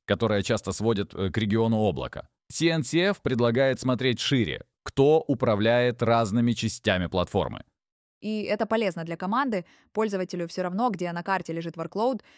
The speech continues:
Speaker 2: если control plane, то есть слой управления политиками и состоянием, остается под чужим единственным контролем.
Speaker 1: Чем мультиплейн архитектура отличается от привычного деления на control plane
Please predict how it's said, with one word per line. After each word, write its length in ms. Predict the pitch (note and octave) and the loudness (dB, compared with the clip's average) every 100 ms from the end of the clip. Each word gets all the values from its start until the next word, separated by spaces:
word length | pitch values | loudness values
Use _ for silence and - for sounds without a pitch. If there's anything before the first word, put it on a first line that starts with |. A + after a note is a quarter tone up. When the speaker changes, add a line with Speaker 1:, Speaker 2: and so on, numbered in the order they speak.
| _ | _
Speaker 2:
если 240 | F3+ F3 E3+ | -10 -6 -6
control 340 | E3 E3 E3 | -6 -6 -6
plane, 380 | E3 G3 A3 F#3+ | -4 -2 -2 -4
то 80 | D#3 | -8
есть 240 | D#3 - | -12 -12
слой 200 | - F3+ | -6 -6
управления 420 | D#3 E3 E3 D#3+ | -4 -6 -8 -8
политиками 540 | D#3 F3+ F3+ - D#3+ D#3+ | -4 -4 -4 -8 -12 -12
и 60 | |
состоянием, 600 | E3 D#3+ F3+ A3 G#3 E3+ - _ _ - | -12 -8 -4 -2 -2 -6 -12 _ _ -14
остается 420 | F3 F#3+ G3 F3 | -6 -4 -4 -4
под 260 | F#3 F3 | -4 -6
чужим 460 | - A3 F3 G#3+ G#3+ | -6 -6 -2 0 0
единственным 800 | E3+ F#3+ D#3 F#3+ A#3 - G3+ F3+ | -2 -4 -2 -2 -2 -2 -6 -4
контролем. 640 | E3+ E3+ F3 C#3+ - - _ _ _ _ _ - | -6 -4 -4 -4 -8 -16 _ _ _ _ _ -4
Speaker 1:
Чем 320 | - B3 A3 | 2 4 6
мультиплейн 640 | A3 G3+ F#3+ - F#3 E3 A#2 | 4 4 2 4 4 4 4
архитектура 640 | C3 - B2+ - E3+ C#3+ | 4 2 -2 2 4 6
отличается 720 | B2 B2+ C#3+ C3 A#2+ C3 B2 | 4 2 4 4 4 4 2
от 180 | - - | 2 0
привычного 800 | C#3+ C3+ A#2+ G#3 - E3+ C#3+ | 4 6 4 2 0 0 2
деления 520 | A#2+ A#2+ A#2+ C3 B2 A#2 | 2 4 4 2 2 2
на 120 | A2+ | 2
control 460 | A2+ G#2 B2 A2+ | 2 2 4 4
plane 520 | - A2 G#2 G2 F#2+ | 4 2 4 2 0